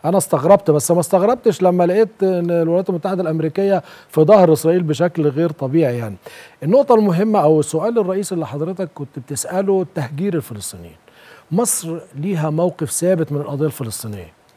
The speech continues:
ولم يتغير على مدار التاريخ القضية الفلسطينية. مصر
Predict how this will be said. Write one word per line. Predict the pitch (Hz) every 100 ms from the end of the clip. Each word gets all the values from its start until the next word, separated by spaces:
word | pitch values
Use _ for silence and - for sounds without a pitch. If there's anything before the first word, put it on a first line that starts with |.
| _ _ 127
ولم | 143 156 214
يتغير | 220 180 160 139 180 196 170
على | 123 147 165 175 175
مدار | 147 147 143 190
التاريخ | 185 - 170 180 151 - - _ _ _ _ 131
القضية | 127 143 156
الفلسطينية. | 135 117 104 - 104 90 - - - - _ _ _ _ _ _ _ _ _ _ _ -
مصر | 147 196 220 -